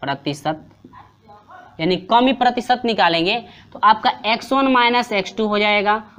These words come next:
बटा में एक्स वन हो जाएगा, गुणे कितना? सौ। ध्यान दीजिएगा, उसमें आपका एक्स टू माइनस एक्स वन था।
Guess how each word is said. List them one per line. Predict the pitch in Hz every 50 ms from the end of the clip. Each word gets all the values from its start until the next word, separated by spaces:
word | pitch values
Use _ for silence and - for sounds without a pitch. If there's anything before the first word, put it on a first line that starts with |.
| - -
बटा | 156 175 175 175 - 185
में | 185 185 185
एक्स | - 208 208 - -
वन | 196 196
हो | 196 190
जाएगा, | 190 196 190 190 185 185 190 190 190 - - - -
गुणे | 143 151 170 180 180
कितना? | 180 196 190 202 214 226 240 - - - _ _
सौ। | - - - - - - - - - _ - - _ _ _ _ _ - - - _ -
ध्यान | 147 202 220 262 269
दीजिएगा, | 247 220 233 196 190
उसमें | 190 254 254 254 294 302 302
आपका | 294 285 294 294 285
एक्स | 269 269 269 262 -
टू | - 320
माइनस | 302 294 277 254 240 202
एक्स | 185 180 -
वन | 160 139
था। | 131 - 110 101